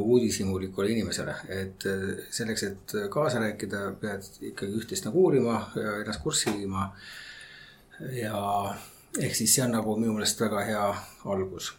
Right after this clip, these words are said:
Sealt edasi, äh, minu isiklik karjäär on, on küll jõudnud sinna, et, äh, et ma võin tänaseks öelda, et, et ainult turunduskommunikatsiooni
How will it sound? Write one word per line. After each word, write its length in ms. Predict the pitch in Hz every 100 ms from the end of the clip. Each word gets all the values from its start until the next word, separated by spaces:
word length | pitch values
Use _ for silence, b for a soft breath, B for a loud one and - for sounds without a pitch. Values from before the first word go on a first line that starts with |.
| - - - - - - - - - - 120 110
Sealt 320 | 131 131 143
edasi, 380 | 180 175 131 123
äh, 920 | 104 - - - - - - 110 110 110
minu 220 | 135 123 110 110 123 -
isiklik 440 | 151 - 92 104
karjäär 440 | 95 95 95 85 - - 233 123 107
on, 200 | 107 107 107 107 107 - B B B
on 180 | - 104
küll 220 | 139 135
jõudnud 240 | 127 123 110
sinna, 480 | - 139 123 101 98
et, 320 | 98 - -
äh, 280 | 101 98 98 98 - - - 113 110
et 420 | 104 104 - - 101 98
ma 180 | 107 107
võin 240 | 107 101
tänaseks 460 | 123 131 110 - 127
öelda, 240 | 110 101
et, 220 | 95 - 107
et 260 | 101 98
ainult 440 | 110 117 139 120 95
turunduskommunikatsiooni 1400 | 107 107 85 - 101 98 98 95 - 110 104 104 98